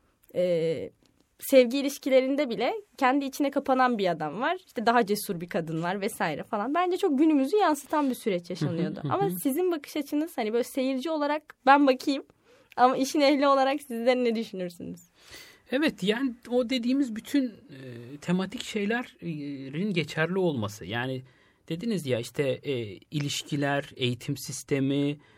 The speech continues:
Speaker 2: e, bizim içinde bulunduğumuz kıskaçlar, işte toplumsal kıskaçlar, eğitim sisteminin doğurduğu kıskaçlar,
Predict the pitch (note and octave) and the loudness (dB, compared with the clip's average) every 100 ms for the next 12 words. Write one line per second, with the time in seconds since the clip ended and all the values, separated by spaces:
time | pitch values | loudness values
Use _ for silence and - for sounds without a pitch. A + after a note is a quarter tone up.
0 | _ _ _ D3+ B2 B2 C3+ C#3+ C#3+ - | _ _ _ -4 -2 -2 -2 -2 -2 -2
1 | C#3+ D3 C#3 C#3 C#3 C3+ C3 C3+ C#3 - | -2 -2 -2 -2 -2 -2 0 0 -2 -6
2 | - - - C#3 C3 C#3+ C3+ C3 - - | -10 -8 -6 -6 -4 -2 -2 -4 -10 -14
3 | - B2+ C3 C3+ C3 C3+ C3+ - - C3 | -10 -6 -6 -6 -6 -6 -6 -10 -6 -6
4 | - D3 C#3 C#3 - C3 A#2+ C3 D3+ C#3 | -4 -2 -2 -4 -8 -4 -4 -2 -4 -4
5 | - C#3 C3+ C#3 C#3 C3+ C3+ C#3+ - - | -4 -2 0 0 0 -2 -2 -6 -8 -8
6 | C3 - E3 | -4 -2 -2